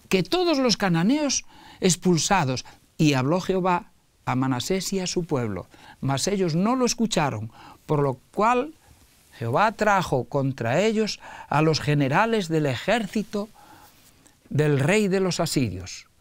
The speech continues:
los cuales aprisionaron con grillos a Manasés y atado con cadenas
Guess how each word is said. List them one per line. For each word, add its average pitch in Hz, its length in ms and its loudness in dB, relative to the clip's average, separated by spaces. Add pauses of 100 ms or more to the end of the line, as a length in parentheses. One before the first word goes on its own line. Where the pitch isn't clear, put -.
(220)
los 127 240 -2
cuales 226 540 -2 (520)
aprisionaron 123 1000 -4
con 110 420 -6
grillos 123 600 -4
a 110 100 -6
Manasés 101 720 -4 (440)
y 135 200 0
atado 196 540 0
con 143 200 -2
cadenas 262 600 0